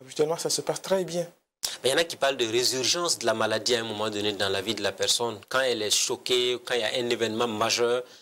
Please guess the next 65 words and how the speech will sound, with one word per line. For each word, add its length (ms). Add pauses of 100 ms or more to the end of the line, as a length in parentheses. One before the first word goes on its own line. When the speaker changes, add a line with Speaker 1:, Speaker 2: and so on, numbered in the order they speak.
(140)
Speaker 2:
ça 160
peut 180
rapidement 400
relancer 380
les 120
choses. 320
Est-ce 100
que 80
c'est 160
vrai ? 260 (720)
Speaker 1:
Bon, 60
ça 160
dépend 220
de 100
la 140
maladie. 420 (140)
Quand 100
on 60
dit 100
mala-, 440
euh, 280
maladie 380
mentale, 400
il 20
y 40
a 60
plusieurs 320
variétés. 560 (520)
Il 60
y 40
a 60
ce 140
que 100
vous 160
voyez 400
couramment, 480
les... 340 (840)
ceux 160
qui 100
sont 120
au 40
bord 160
de 80
la, 180
de 80 (300)
la 140
rue, 120
la 120
plupart 300
sont 120
des 100
schizophrènes. 600 (440)
Mais 120
au-delà 360
de 120
ça, 160
il 60
y 40
a 40
aussi 200
d'autres 240
types 280
de, 280
de 100
pathologies. 720